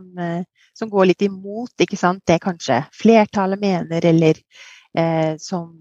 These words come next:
en gjengs oppfatning eller måte å gjøre, gjøre det på, eh, så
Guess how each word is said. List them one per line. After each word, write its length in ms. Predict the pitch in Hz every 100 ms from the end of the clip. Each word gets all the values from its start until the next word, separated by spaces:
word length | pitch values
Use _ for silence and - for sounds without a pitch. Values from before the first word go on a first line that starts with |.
| -
en 320 | 165 165 160 _ _ _ _ _
gjengs 420 | 180 160 156 - -
oppfatning 680 | - - 143 _ 160 151 151
eller 180 | 139 151
måte 360 | 185 180 -
å 60 | 160
gjøre, 460 | 180 143 - 151 165 _ _ _ _ _
gjøre 280 | 220 190 147
det 100 | 165
på, 140 | 302 359 - _ _ _
eh, 220 | 226 226 226
så 240 | - 247